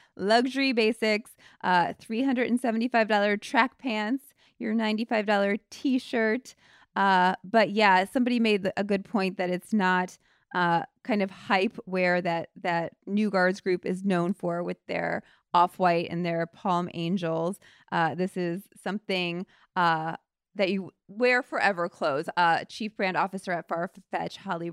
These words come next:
Rogers, was saying that the, the customer demand is for longer lasting clothes, things that won't come and go like a trend, and also more sustainable options, which they saw with their newer,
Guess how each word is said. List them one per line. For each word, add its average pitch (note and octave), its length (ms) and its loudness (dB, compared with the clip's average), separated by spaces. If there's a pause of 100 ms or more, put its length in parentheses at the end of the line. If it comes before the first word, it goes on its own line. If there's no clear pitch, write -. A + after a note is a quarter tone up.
Rogers, B3+ 600 2 (300)
was G3 180 -6
saying F#3 600 -4
that F3 540 -4
the, F3 540 -4
the G#3+ 120 -8
customer A3+ 480 -4
demand G#3+ 400 -2
is F#3 100 -12
for F3+ 160 -6
longer A3+ 400 -2
lasting G#3+ 400 -2
clothes, F#3+ 360 -2
things G3+ 260 -8
that F3+ 180 -2
won't F#3 240 -6
come F#3 240 -8
and F3+ 140 -8
go E3+ 340 -4 (120)
like E3+ 180 -10
a F#3+ 40 -8
trend, E3+ 520 -10 (280)
and F#3+ 120 -8
also G3+ 280 -4
more F#3+ 200 -4
sustainable C4+ 580 -4
options, A3+ 680 0
which F#3+ 220 -10
they G3 140 -4
saw F3+ 340 -4
with F3+ 180 -8
their E3+ 160 -8 (200)
newer, F#3 340 -6